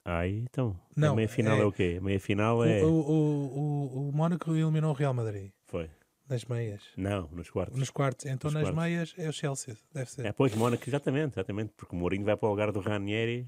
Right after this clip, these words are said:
Speaker 2: Sim.
Speaker 1: e podia ter sido a final, podia ter sido Chelsea e Porto, não é?
Speaker 2: Ok, então
Speaker 1: Com o Ranieri. Pois, era Mónaco, Chelsea ou Porto.
Speaker 2: Sim.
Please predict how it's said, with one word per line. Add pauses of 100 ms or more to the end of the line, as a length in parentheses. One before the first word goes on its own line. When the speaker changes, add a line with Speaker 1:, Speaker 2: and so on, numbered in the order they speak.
Speaker 2:
Sim.
Speaker 1:
e
podia
ter
sido
a
final,
podia
ter
sido
Chelsea
e
Porto, (100)
não
é?
Speaker 2:
Ok, (220)
então
Speaker 1:
Com
o
Ranieri.
Pois,
era
Mónaco,
Chelsea (360)
ou
Porto. (240)
Speaker 2:
Sim.